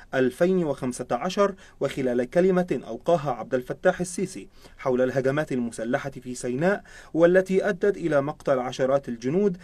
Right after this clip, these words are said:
دعا السيسي الشعب المصري للثأر من ضحايا ما أسماه بالإرهاب،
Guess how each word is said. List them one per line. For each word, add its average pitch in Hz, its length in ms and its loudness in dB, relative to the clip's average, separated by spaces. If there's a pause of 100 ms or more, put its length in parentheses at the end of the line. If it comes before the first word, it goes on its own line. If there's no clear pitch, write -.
(180)
دعا 123 200 2
السيسي 196 340 -4
الشعب 131 360 -2
المصري 139 460 -2
للثأر 165 600 0
من 131 180 -2
ضحايا 135 540 2
ما 180 280 0
أسماه 175 460 -2
بالإرهاب، 175 640 2